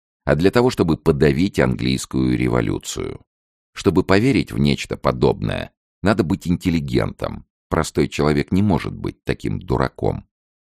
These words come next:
Когда Гитлер вторгся в Россию, чиновники Министерства информации в порядке справки выдали предупреждение, что Россия может рухнуть через шесть недель.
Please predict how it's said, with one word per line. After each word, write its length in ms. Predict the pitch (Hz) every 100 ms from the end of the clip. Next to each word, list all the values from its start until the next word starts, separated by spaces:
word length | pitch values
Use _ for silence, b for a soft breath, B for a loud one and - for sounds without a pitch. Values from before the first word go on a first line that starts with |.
| _ _ _ _ _
Когда 320 | 110 107 143
Гитлер 500 | 98 101 117 69 60
вторгся 560 | - - 87 - - 65
в 60 | 65
Россию, 560 | 73 - 135 117 64
чиновники 580 | - 90 82 57 60 57
Министерства 680 | 60 65 65 - 62 - 58
информации 760 | 60 - 78 110 - - 53 -
в 140 | -
порядке 540 | 87 71 58 - 53
справки 720 | - - 85 120 - - - - _ _ -
выдали 380 | 76 107 113
предупреждение, 1000 | 117 104 85 90 82 71 - 55 50 55
что 180 | - -
Россия 520 | 67 65 - 131 135
может 420 | 107 80 80 69 -
рухнуть 540 | 78 82 - 113 -
через 320 | - 76 58
шесть 460 | - - 78 76 -
недель. 480 | 80 57 52 50